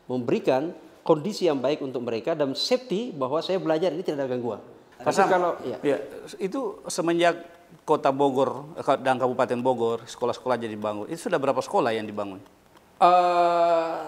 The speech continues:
Speaker 1: saya nggak lupa angka pastinya, karena ini kan terus. Besok bakal
Speaker 2: Iya.
Speaker 1: kita bangun lagi gitu ya. Jadi,
Speaker 2: Hmm.
Speaker 1: eh,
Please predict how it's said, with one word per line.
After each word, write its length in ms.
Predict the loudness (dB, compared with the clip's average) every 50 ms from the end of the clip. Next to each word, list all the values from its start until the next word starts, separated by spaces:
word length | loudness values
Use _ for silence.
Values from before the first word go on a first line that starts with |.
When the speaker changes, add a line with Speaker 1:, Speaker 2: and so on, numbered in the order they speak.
| -12 -12
Speaker 1:
saya 200 | -8 -2 0 0 2 4
nggak 100 | 4 4
lupa 260 | 4 4 4 4 4
angka 220 | 2 0 0 0 -2
pastinya, 280 | -2 -2 -4 -4 -4
karena 180 | -2 0 0 0
ini 80 | 2 2
kan 120 | 2 2 2
terus. 320 | 2 2 2 2 0 -2 0
Besok 280 | 0 0 2 2 2
bakal 240 | 4 4 4 4 2
Speaker 2:
Iya. 40 | 2 0
Speaker 1:
kita 80 | 2
bangun 240 | 2 2 2 4 2
lagi 160 | 2 2 2 -2
gitu 140 | -4 -4 -2
ya. 120 | -2 -2 -2
Jadi, 240 | -2 -2 0 -2 -2
Speaker 2:
Hmm. 640 | -2 -8 -12 -18 -20 -20 -20 -20 -20 -20 -8 -2 0
Speaker 1:
eh, 640 | 2 2 4 2 2 2 2 2 2 0 0 0 -2